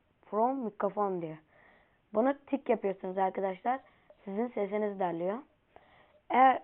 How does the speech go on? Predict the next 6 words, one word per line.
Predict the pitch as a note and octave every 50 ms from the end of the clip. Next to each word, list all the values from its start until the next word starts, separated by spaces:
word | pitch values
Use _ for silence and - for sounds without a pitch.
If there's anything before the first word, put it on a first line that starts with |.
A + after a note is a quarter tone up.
| -
videonuzu | - A#3 C4 A#3 B3+ A#3 G#3+ G#3 G3+ G3+ G3+ _
çektiniz, | - - A#3 A3 A3+ - G3+ F#3+ F#3+ A#3 - _ _ _ _ _ _ _ _ _ _ _ _ _ _ _ _ _ _ _ _ _ _ _
şuradan | - - - B3+ B3+ B3 A#3+ A3 A3+ B3 A#3 _ _ _ _ -
durdurdunuz | A#3+ A#3+ A#3+ A3 A3 A3 G#3 G3+ G3+ F#3 F#3 F#3
üstünüze, | F3 - - - F3+ F3 F3+ F3+ - - _ _ _ _ _ _ - -
e, | F3+ F3+ F3 -